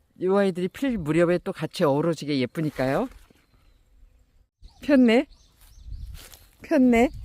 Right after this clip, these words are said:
아, 아우, 생각이 안 나네.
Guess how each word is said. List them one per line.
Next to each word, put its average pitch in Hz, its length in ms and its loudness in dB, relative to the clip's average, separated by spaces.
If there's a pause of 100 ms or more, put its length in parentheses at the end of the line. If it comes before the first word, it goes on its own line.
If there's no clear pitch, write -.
(680)
아, 240 340 0 (640)
아우, 262 220 -4
생각이 247 380 -2
안 190 140 0
나네. 190 300 -2